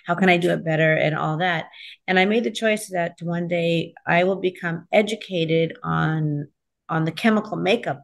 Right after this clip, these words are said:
of the narcissist. But my real focus of change and empowerment will become healing my self-love deficiency disorder, because somebody who has self-love deficiency disorder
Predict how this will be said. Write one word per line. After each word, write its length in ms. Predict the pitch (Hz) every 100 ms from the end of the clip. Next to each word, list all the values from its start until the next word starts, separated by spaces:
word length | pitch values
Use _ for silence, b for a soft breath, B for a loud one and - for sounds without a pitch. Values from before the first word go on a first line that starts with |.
| _
of 200 | 165 156
the 60 | 165
narcissist. 840 | 160 156 - - - - - - - _ B B B B _ _
But 240 | - 175 -
my 140 | 175
real 240 | 175 214 240
focus 800 | - 214 220 185 156 156 - -
of 160 | - 151
change 440 | - 190 180 175
and 220 | 165 160 -
empowerment 560 | 170 170 160 156 156 -
will 300 | 165 156 - -
become 340 | 165 175 170
healing 340 | 147 185 180 165
my 100 | 160
self-love 480 | - 170 - 165 160
deficiency 500 | 156 156 170 165 147
disorder, 560 | 151 - 139 135 - _ _ _ B B B
because 360 | 202 202 202 190 - - -
somebody 380 | - 208 214 208
who 160 | 214
has 500 | 190 180 185 175 - -
self-love 420 | - 185 196 185
deficiency 560 | 185 185 185 185 - 175
disorder 680 | 165 - 151 139 147 151